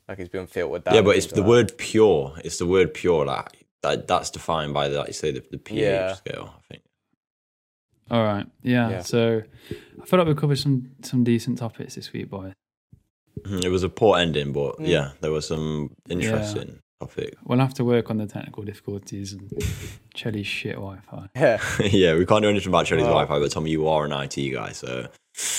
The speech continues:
Speaker 3: Yeah.
Speaker 2: <laughs> the
Speaker 1: Yeah.
Speaker 2: ball's
Speaker 3: Can't
Speaker 2: in your
Speaker 3: disclose
Speaker 2: court.
Speaker 3: what I
Speaker 1: You can
Speaker 3: do. You can't disclose what I do.
Speaker 2: <laughs>
Speaker 3: Right.
Speaker 2: Just an I T
Speaker 3: Um,
Speaker 2: guy.
Speaker 3: who's doing, whose seg-, segment is it gonna be next week? I've done my,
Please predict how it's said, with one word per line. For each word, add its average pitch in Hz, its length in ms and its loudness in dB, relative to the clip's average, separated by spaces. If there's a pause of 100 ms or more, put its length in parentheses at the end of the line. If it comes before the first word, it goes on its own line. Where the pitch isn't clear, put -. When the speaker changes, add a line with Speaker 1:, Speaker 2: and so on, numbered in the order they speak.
(120)
Speaker 3:
Yeah. 113 400 -4 (120)
Speaker 2:
<laughs> - 120 -20
the - 340 -6
Speaker 1:
Yeah. 90 60 -2
Speaker 2:
ball's 175 140 8
Speaker 3:
Can't 160 80 6
Speaker 2:
in 160 60 4
your 165 100 6
Speaker 3:
disclose 170 400 6
Speaker 2:
court. 139 140 6
Speaker 3:
what 123 100 2
I - 20 2
Speaker 1:
You 131 60 4
can 101 400 2
Speaker 3:
do. 107 80 2
You 113 60 2
can't 135 240 2
disclose 127 420 -6
what 123 120 -8
I 117 40 -10
do. 110 260 -6 (120)
Speaker 2:
<laughs> - 1120 6 (1120)
Speaker 3:
Right. 123 240 6
Speaker 2:
Just 127 160 2
an 127 60 4 (180)
I 151 120 10
T 143 220 4
Speaker 3:
Um, - 60 -6
Speaker 2:
guy. - 60 -14 (100)
Speaker 3:
who's 160 280 8
doing, 165 640 4 (360)
whose 139 240 4
seg-, 147 260 2
segment 123 380 2
is 113 100 -4
it 120 60 -2
gonna 113 140 -6
be 113 120 -2
next 113 220 -4
week? 113 340 2
I've 110 160 -4
done 117 120 0
my, 110 380 -2